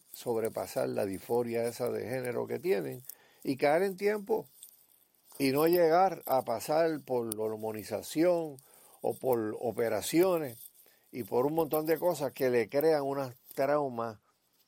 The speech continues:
que se pueden medir en forma estadística ahora en estas poblaciones. Esto sin contar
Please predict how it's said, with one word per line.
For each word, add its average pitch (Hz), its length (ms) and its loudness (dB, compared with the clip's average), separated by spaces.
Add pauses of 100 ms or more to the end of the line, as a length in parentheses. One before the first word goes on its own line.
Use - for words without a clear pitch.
(100)
que 113 160 -6
se 110 260 -4
pueden 131 480 -4
medir 127 420 -4
en 104 140 -4
forma 127 360 -4
estadística 123 760 -6
ahora 156 280 0
en 117 140 -8
estas 135 240 -8
poblaciones. 101 680 -4
Esto 156 220 -4
sin 165 260 -8
contar 127 640 0